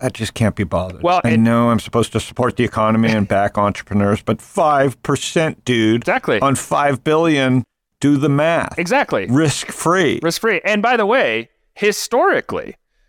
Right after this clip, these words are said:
Speaker 2: uh, we talked about this. I don't remember when last year, but we talked about this, um, because we were kind of forecasting where the Fed may end up, and we thought it would be between five and six percent. And historically,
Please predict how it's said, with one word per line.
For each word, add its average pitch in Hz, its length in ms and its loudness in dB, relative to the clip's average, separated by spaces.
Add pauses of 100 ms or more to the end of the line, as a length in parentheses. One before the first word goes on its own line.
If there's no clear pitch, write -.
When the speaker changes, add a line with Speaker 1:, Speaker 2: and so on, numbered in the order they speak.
(160)
Speaker 2:
uh, 123 380 0
we 147 80 0
talked 185 280 -2
about 143 220 0
this. 117 160 0
I 131 60 -2
don't 147 100 2
remember 117 400 2
when 101 280 0
last 92 320 -4
year, 98 100 -2
but 92 60 -4
we 92 60 -4
talked 92 280 -4
about 87 220 -2
this, 85 380 -4
um, 85 380 -4
because 85 240 -10
we 95 80 -2
were 90 80 -2
kind 107 200 -6
of 87 60 -4
forecasting 90 720 -4
where 87 260 0
the 82 120 -4
Fed 87 340 -2
may 85 200 -2
end 85 180 -4
up, 87 260 0
and 87 100 -6
we 87 140 -4
thought 113 240 -2
it 110 40 2
would 98 120 0
be 92 80 -2
between 85 320 -6
five 82 240 -4
and 76 100 -14
six - 200 -10
percent. 76 400 -6 (520)
And 113 280 -4
historically, 135 1000 -2